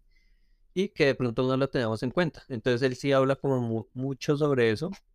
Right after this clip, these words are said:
y digamos que eso es, ha, ha generado mucho pleito sobre, digamos, eh,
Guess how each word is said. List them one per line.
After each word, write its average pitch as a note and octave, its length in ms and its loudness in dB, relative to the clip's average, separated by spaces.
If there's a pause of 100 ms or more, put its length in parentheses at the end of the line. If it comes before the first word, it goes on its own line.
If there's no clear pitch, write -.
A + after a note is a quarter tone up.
(240)
y B2 180 2
digamos G#2+ 380 2
que - 100 -2
eso A#2+ 160 2
es, A2+ 220 -4
ha, B2+ 240 0
ha A#2+ 80 -2
generado B2+ 340 0
mucho A2+ 260 -2
pleito B2+ 440 0
sobre, G#2 480 0 (120)
digamos, G#2 540 -4
eh, G2 360 -2